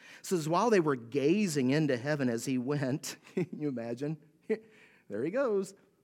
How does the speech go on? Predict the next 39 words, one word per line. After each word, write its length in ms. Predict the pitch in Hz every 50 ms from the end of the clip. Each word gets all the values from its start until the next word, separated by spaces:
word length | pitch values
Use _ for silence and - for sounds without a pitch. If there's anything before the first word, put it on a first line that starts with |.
| _ _ _ _ _ _ _ _ _ _ _ -
And 100 | 135 127
you're 120 | 131 139
just 100 | 151 147
standing 360 | - - 160 160 170 170 151
there 140 | 131 120 117
staring 600 | 110 - - - - 135 117 156 160 143 123 127
into 220 | 127 127 120 113 107
heaven. 300 | 104 123 123 113 107 107
It 80 | 98
says, 180 | - 147 131 127
"While 140 | 143 151 190
they 80 | 202
were 120 | 175 147 139
gazing 420 | 131 151 170 196 220 196 202 180
into 160 | 165 151 151
heaven, 280 | 143 175 165 147 120 120
two 240 | - - - 285 285
men 440 | 226 214 196 131 113 120 139 147 - - - - - - - -
stood 360 | - - - 240 254 208 185
by 200 | 202 190 175 147
them 220 | 139 143 135 139
in 200 | 151 - 151 139 135 135 -
white 220 | - 185 196 190 185 180
robes." 720 | 156 151 143 123 104 92 - - - - - - - - _ _ _ _ _ _ _ _ _ _ _ _ _ _ _ _ _
And 120 | - 170
he 40 | 180
said, 280 | 170 - 208 185 151 139
"Men 160 | 170 254 311
of 100 | 285 196
Galilee, 560 | 202 202 202 233 247 247 254 262 269 277 262 - - - - - -
why 260 | 175 196 226 269 294
do 80 | 294
you 200 | 262 247 240 233
stand 640 | 220 - - 233 226 247 247 226 170 170 196 202 214
looking 280 | 208 208 240 220 247 220
into 180 | 208 202 185
heaven? 340 | 165 185 240 240 190 151 147
This 240 | 160 214 247 - -
Jesus 540 | 160 151 127 202 254 285 285 240 196 185